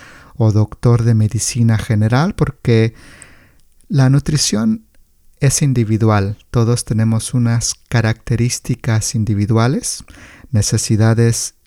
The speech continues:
individuales, y por esta razón una sugerencia o una dieta no funciona de la misma forma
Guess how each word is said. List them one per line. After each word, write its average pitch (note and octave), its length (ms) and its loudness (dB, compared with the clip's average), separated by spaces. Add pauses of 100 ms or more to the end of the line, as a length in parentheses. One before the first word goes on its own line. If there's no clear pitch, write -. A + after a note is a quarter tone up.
(100)
individuales, A2 1080 2 (580)
y B2+ 80 -2
por B2 180 2
esta C3 280 0
razón B2 680 0 (320)
una A2+ 720 -2 (600)
sugerencia C3 1000 0 (600)
o G#2+ 140 0
una A2+ 260 2
dieta A2+ 760 -2 (140)
no A#2 160 0
funciona G#2+ 1040 -2
de G#2+ 160 0
la G2+ 120 0
misma A2 360 -2
forma G2+ 640 -4